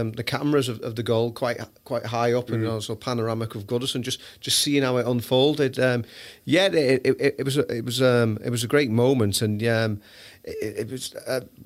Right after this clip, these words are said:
Speaker 1: like you say, not, not necessarily, um, skill or finesse, but, um,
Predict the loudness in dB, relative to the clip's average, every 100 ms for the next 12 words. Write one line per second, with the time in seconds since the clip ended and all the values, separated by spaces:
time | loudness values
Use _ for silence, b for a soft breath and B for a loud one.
0 | -8 -4 -2 2 4 4 2 0 -4 -4
1 | -2 -4 -2 0 2 4 4 2 2 2
2 | 4 2 0 -2 -2 -2 2 2 2 0
3 | -2 -2 0 -2 0 0 2 0 -2 -6